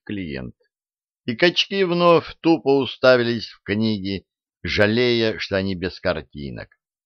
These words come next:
Моряки на противоположной стороне зала тоже успокоились, и, чтобы не нарушать тишину в читальном зале,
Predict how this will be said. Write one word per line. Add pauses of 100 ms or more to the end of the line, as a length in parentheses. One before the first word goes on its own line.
(760)
Моряки
на
противоположной
стороне
зала (320)
тоже
успокоились, (440)
и,
чтобы
не
нарушать
тишину
в
читальном
зале,